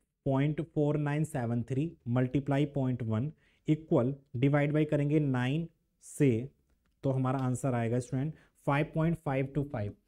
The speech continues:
फ़ाइव पॉइंट, अ, फ़ाइव पॉइंट फ़ाइव टू फ़ाइव फ़ाइव,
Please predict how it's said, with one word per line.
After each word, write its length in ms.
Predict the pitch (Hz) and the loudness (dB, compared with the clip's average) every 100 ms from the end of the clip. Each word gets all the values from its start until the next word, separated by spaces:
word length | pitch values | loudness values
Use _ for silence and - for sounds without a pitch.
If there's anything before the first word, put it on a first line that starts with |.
| - | -8
फ़ाइव 340 | 131 127 143 - | -4 -2 -4 -4
पॉइंट, 400 | 131 127 139 165 | -2 -2 -2 -6
अ, 1000 | 160 - _ _ _ _ _ - 113 110 110 | -8 -10 _ _ _ _ _ -8 -6 -6 -6
फ़ाइव 340 | - 123 135 151 151 | -4 -2 -2 -4 -2
पॉइंट 420 | 131 123 143 147 | 0 0 -2 -6
फ़ाइव 600 | - 143 127 123 127 160 160 - _ _ _ _ _ - | -8 -4 -2 -2 -2 -4 -8 -14 _ _ _ _ _ -8
टू 320 | 151 139 117 135 - _ - | -2 -2 -2 -8 -16 _ -4
फ़ाइव 260 | 135 143 143 - | -2 -2 -4 -6
फ़ाइव, 340 | 135 113 107 | -6 -4 -4